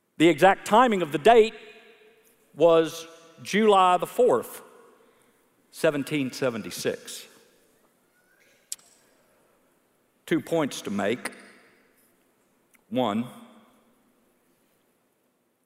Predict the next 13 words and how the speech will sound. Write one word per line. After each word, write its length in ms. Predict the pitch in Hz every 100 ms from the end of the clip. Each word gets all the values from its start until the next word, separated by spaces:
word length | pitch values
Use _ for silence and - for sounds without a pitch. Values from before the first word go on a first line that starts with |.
| _ _ _ _ _
this 160 | 113
is 100 | 135
amazing 400 | 123 131 131 98
for 140 | 76 98
me, 240 | 90 76 - - 80
by 140 | 90
the 80 | 80
way. 340 | 90 90 98 - - -
This 180 | 113
is 140 | 110 92
a 40 |
short 640 | 82 - 117 113 - -
message. 520 | 104 107 - - -